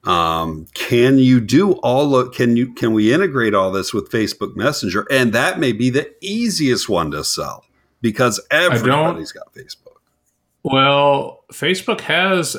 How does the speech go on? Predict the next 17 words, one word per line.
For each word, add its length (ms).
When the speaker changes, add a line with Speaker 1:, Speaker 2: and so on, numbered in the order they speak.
Speaker 2:
a 400
LinkedIn 800
type 300
of 120
thing. 520
Speaker 1:
Yeah. 360
Speaker 2:
I 140
have 220
an 80
account. 580
I 100
never 240
use 380
it 220
'cause 180
I 240
can't, 480